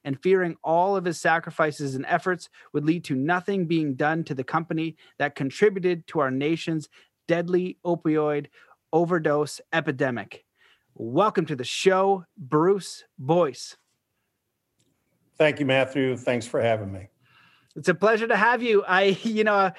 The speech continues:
Speaker 1: we were having a nice little discussion before the show, and I started to, you know, I read through, like, a little bit of what the book was about and your story, and I'm like, "Oh my goodness," I, I'm excited just to hear it all. And I'm also really grateful for you sharing this message because this is really what, what's going on,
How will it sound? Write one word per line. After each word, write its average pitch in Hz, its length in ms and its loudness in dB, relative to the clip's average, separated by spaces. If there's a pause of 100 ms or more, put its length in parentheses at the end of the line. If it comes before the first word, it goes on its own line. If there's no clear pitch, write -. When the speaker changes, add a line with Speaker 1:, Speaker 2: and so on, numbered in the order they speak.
(140)
Speaker 1:
we 185 80 6
were 190 60 6
having 214 180 2
a 208 60 2
nice 202 260 2
little 202 180 4
discussion 196 440 2
before 190 260 0
the 180 100 2
show, 208 380 4
and 160 140 2 (240)
I 170 80 2
started 196 400 2
to, 170 340 2 (260)
you 170 140 2
know, 165 60 4
I 160 60 2
read 196 220 4
through, 214 200 4
like, 180 200 0
a 170 40 -2
little 196 220 2
bit 190 120 2
of 185 60 2
what 180 160 0
the 147 60 -4
book 214 260 2
was 220 100 0
about 208 380 2
and 185 80 0
your 165 100 -4
story, 196 460 2
and 151 100 0
I'm 165 140 0
like, 147 180 -2
"Oh 208 220 4
my 170 160 2
goodness," 185 400 0
I, 165 240 2
I'm 226 80 0
excited 202 560 2
just 180 240 -2 (320)
to 160 100 0
hear 226 320 2
it 220 80 4
all. 175 340 4
And 185 160 2
I'm 185 160 4
also 247 320 2
really 208 280 2
grateful 175 560 0
for 165 460 2 (360)
you 196 320 0
sharing 190 520 2
this 156 200 -4
message 165 480 0
because 139 320 -2
this 160 160 -4
is 160 220 -4
really 170 360 2
what, 151 280 -2
what's 160 180 -2
going 156 240 0
on, 151 200 0